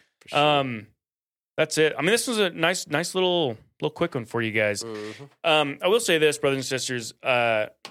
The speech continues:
Speaker 2: I, I mean, I wanna encourage you, man. I, I know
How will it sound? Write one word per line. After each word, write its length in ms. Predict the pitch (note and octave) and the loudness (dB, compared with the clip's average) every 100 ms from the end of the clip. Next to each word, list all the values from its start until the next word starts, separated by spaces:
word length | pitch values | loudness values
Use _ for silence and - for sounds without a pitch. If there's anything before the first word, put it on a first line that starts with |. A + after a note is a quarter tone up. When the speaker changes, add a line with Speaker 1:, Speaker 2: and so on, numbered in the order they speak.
| - _ _ _ - | -20 _ _ _ -2
Speaker 2:
I, 120 | F#3 | 0
I 100 | F#3 | 0
mean, 140 | F3+ | -2
I 20 | D3+ | 0
wanna 220 | G#3+ F3+ | 0 -2
encourage 540 | A2 - C#3+ C#3 A#2+ | -4 -4 0 0 -2
you, 60 | A2 | -4
man. 340 | A2+ A2+ A#2+ - - | -2 -2 -2 -6 -2
I, 280 | D3 - | 0 2
I 20 | D3 | 2
know 460 | E3 F3 E3+ E3+ | 4 2 2 -2